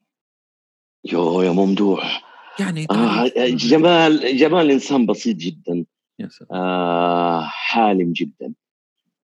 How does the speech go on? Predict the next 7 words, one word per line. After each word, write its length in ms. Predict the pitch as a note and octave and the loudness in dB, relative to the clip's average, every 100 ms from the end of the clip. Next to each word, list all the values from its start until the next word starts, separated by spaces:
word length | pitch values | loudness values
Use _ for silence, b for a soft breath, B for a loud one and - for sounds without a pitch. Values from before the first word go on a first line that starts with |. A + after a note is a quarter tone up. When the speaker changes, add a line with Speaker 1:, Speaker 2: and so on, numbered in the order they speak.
| _ | _
Speaker 1:
يعني 360 | D#2+ D#2 E2+ E2+ | -10 -4 -2 -2
أنا 180 | F#2 E2+ | -2 -4
أعتبر 360 | D#2+ G#2+ F#2 F2+ | -4 -4 -2 -2
نفسي 340 | F#2+ - E2+ | -4 -6 -6
من 300 | E2 E2 - | -4 -4 -2
أكبر 340 | A2 E2 D#2+ | -4 -4 -4
الحالمين. 680 | D2+ - D#2+ D#2+ E2 F2 | -4 -4 -4 -2 0 -2